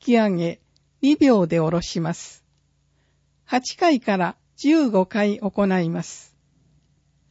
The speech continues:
効果的かつ安全に体操を行うために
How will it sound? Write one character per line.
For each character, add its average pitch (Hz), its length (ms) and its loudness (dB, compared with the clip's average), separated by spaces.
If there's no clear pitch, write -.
効 311 260 2
果 294 180 -2
的 254 440 -4
か 311 180 -2
つ 208 320 -8
安 277 240 2
全 285 280 2
に 269 140 2
体 269 220 2
操 247 640 2
を 214 60 -4
行 240 280 2
う 220 80 0
た 220 140 -2
め 202 160 0
に 170 200 -6